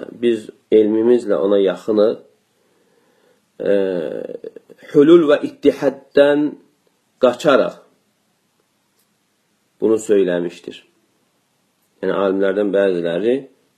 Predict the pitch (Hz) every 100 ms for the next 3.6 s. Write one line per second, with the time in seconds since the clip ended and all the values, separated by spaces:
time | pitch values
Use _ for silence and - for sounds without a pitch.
0 | - 104 98 113 - - 131 117 101 90
1 | 92 90 87 - 95 92 92 101 - 113
2 | 123 - _ _ _ _ _ _ - 92
3 | 98 104 104 104 95